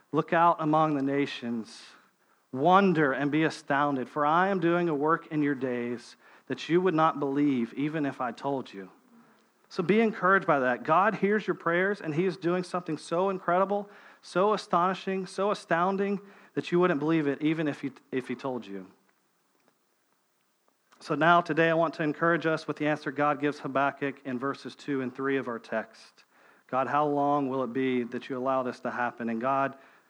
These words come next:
hears Habakkuk, and he answers Habakkuk. In verse two and three, he says, "Write this vision, make it plain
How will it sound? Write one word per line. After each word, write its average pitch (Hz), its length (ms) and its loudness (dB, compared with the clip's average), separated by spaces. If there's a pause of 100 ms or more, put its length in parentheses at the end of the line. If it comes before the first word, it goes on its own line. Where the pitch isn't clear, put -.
(140)
hears 143 640 -2 (260)
Habakkuk, 135 680 -2
and 120 140 -6
he 117 120 -4
answers 131 400 -6
Habakkuk. 131 500 -4 (320)
In 113 140 -10
verse 135 300 -6 (400)
two 143 240 -4
and 135 140 -2
three, 131 340 -4
he 117 60 -6
says, 120 540 -6 (1400)
"Write 175 260 6
this 180 160 0
vision, 120 480 -2 (640)
make 180 280 2
it - 160 0
plain 190 520 2